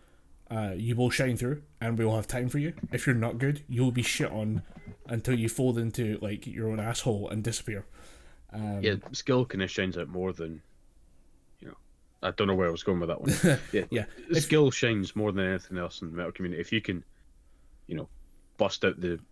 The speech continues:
Speaker 2: the high notes like anybody else, or you can grow like anyone else, you're gonna get noticed fairly quickly.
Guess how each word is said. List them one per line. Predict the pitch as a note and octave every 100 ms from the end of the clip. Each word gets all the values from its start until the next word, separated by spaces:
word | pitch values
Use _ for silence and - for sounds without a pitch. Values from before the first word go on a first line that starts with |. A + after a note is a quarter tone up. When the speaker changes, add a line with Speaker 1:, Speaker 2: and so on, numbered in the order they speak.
| _ -
Speaker 2:
the | F#2+
high | G2 F#2
notes | F2+ E2
like | -
anybody | F2+ E2+ F2
else, | F2+ -
or |
you | F#2 F#2
can | G2 F2
grow | F#2+ F#2
like | F2
anyone | F#2 F2 E2
else, | E2+ -
you're | F#2+
gonna | F#2+
get | F2+
noticed | E2+ - -
fairly | E2 E2
quickly. | F2 -